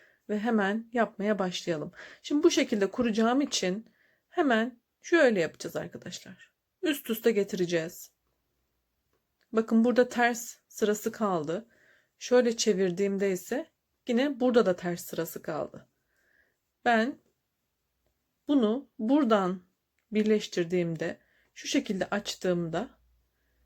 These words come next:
görüyorsunuz aynı şekilde birleşecek. O yüzden böyle yan yana koyun motifinizi. Üst üste getirin.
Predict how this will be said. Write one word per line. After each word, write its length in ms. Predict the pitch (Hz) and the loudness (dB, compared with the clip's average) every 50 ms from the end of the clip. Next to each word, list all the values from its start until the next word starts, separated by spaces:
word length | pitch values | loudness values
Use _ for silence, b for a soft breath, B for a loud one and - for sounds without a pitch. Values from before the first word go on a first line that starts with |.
| _ _ _ _ _ _ _ _ _ _ _ _ _ _ | _ _ _ _ _ _ _ _ _ _ _ _ _ _
görüyorsunuz 520 | - 269 254 226 202 180 - 190 196 190 - - | 0 2 4 4 2 2 -2 -8 -8 -8 -6 -4
aynı 320 | 240 269 269 240 214 202 | -2 0 0 0 0 -2
şekilde 640 | - - 202 202 - 196 175 175 196 208 226 226 - _ _ | -2 -4 -6 -4 -4 -4 -4 -2 -2 -4 -4 -6 -12 _ _
birleşecek. 720 | 208 190 170 165 170 170 - - - - - - - - b b b b b b b b b - | -2 0 0 -2 -6 -8 -10 -14 -14 -14 -16 -16 -20 -20 b b b b b b b b b 4
O 100 | 269 262 | 4 4
yüzden 300 | 247 214 240 233 233 240 | 6 4 4 2 6 6
böyle 180 | 247 247 214 | 4 4 4
yan 180 | 226 240 247 254 | 4 4 4 4
yana 280 | 254 233 202 185 180 180 | 2 2 0 -2 -2 -4
koyun 320 | - 226 247 269 277 254 | -2 -2 0 0 2 0
motifinizi. 680 | 220 202 - 190 - - 180 180 175 165 - - 208 277 - _ _ _ _ _ _ _ _ _ _ _ _ _ _ _ _ _ _ _ | 0 -2 -4 -8 -8 -6 -4 -4 -4 -4 -6 -8 -8 -8 -8 _ _ _ _ _ _ _ _ _ _ _ _ _ _ _ _ _ _ _
Üst 320 | 359 285 285 - - - | -2 -2 -2 -2 -4 -10
üste 220 | 220 - - - 180 | -12 -6 -2 0 2
getirin. 640 | 175 214 220 226 - 254 214 190 190 214 226 b | 4 2 2 2 2 2 2 2 0 -2 -6 b